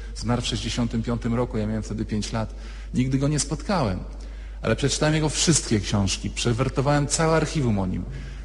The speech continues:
Robiłem sobie notatki z jego myśli. Niesamowicie na mnie wpłynął. I mam paru takich facetów, którzy, którzy do dzisiaj są dla mnie moimi mistrzami.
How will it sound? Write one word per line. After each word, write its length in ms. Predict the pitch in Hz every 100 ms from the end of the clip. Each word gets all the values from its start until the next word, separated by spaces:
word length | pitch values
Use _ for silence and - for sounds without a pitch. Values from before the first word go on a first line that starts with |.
| -
Robiłem 400 | 113 127 151 151
sobie 200 | - 151
notatki 520 | 151 143 156 151 156
z 80 | 131
jego 220 | 147 147
myśli. 380 | 147 120 - 104
Niesamowicie 720 | 120 139 - 156 147 175 160
na 100 | 151
mnie 160 | 151 143
wpłynął. 340 | - 139 107
I 80 | 113
mam 220 | 175 214
paru 200 | 160 123
takich 300 | 113 107 117
facetów, 420 | - - 131 127
którzy, 280 | - 120 117 - - - -
którzy 220 | - 127
do 120 | 135 160
dzisiaj 240 | 180 160
są 160 | 151 143
dla 140 | 147
mnie 140 | 147
moimi 300 | 143 147 151
mistrzami. 640 | 151 147 - - 147 107